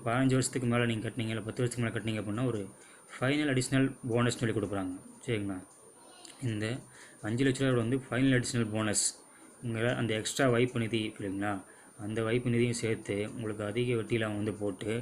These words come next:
ஃபைனல் அடிஷனல் போட்டு, உங்களுக்கு வந்து ஒரு, ஒவ்வொரு பாலிசிக்கு வந்து தனித்தனி கால்குலேஷன் வச்சுருக்கிறாங்க. அதுபடி வந்து உங்களுக்கு வந்து கொடுப்பாங்க, சரிங்களா? அப்போ வந்து நீங்க வந்து எதுவுமே போடாம இருந்தீங்க அப்படின்னா, நம்ம நல்லா இருந்தோம்னா எந்த பிரச்சனையுமே இல்லைங்க.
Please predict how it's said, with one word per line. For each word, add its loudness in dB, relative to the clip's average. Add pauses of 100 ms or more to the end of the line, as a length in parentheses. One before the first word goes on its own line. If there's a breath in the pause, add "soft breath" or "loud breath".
(560 loud breath)
ஃபைனல் 0
அடிஷனல் 0
போட்டு, -2 (800 loud breath)
உங்களுக்கு -2
வந்து 2
ஒரு, 2 (160)
ஒவ்வொரு 2 (360)
பாலிசிக்கு 0
வந்து 2
தனித்தனி 0
கால்குலேஷன் 2
வச்சுருக்கிறாங்க. -4 (340)
அதுபடி 0
வந்து 0
உங்களுக்கு -2
வந்து -6
கொடுப்பாங்க, -4 (500 loud breath)
சரிங்களா? -4 (360 loud breath)
அப்போ -6
வந்து 0
நீங்க 0
வந்து -2 (120)
எதுவுமே 2
போடாம 2
இருந்தீங்க 0 (380)
அப்படின்னா, -6 (720 loud breath)
நம்ம -6
நல்லா 2
இருந்தோம்னா 4
எந்த 2
பிரச்சனையுமே 2
இல்லைங்க. 0